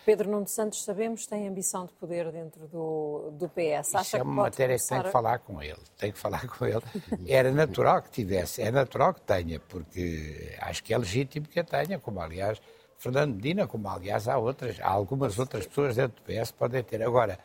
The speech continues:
Speaker 2: são quadros capazes. Eu tenho pena que se tenha perdido, eh, no governo o, o Pedro Nuno Santos. Eu estive lá quando ele era secretário de Estado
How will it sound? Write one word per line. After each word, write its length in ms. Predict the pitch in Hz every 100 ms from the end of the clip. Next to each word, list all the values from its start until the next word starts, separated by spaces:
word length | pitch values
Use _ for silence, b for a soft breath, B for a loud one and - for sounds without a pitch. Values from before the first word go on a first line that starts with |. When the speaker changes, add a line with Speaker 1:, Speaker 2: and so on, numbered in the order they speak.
| B B B B
Speaker 2:
são 280 | - - 156
quadros 400 | - 110 85 87
capazes. 720 | - 160 127 117 117 - - _
Eu 440 | 87 90 - 107 120
tenho 280 | - 135 117
pena 340 | 120 107 90
que 160 | - -
se 80 |
tenha 240 | - 110 104
perdido, 420 | - 101 113 90 92 -
eh, 280 | - - - -
no 200 | 110 110
governo 500 | 87 110 98 80 80 b b b b _
o, 120 | - 50 -
o 280 | - - -
Pedro 240 | 113 101
Nuno 160 | 107 95
Santos. 460 | - 85 92 - - b b _
Eu 100 | 107
estive 280 | - 117 101
lá 160 | 107
quando 280 | 104 101 92
ele 160 | 98 92
era 260 | 82 80 -
secretário 380 | - - 90
de 60 | 82
Estado 320 | - 82 82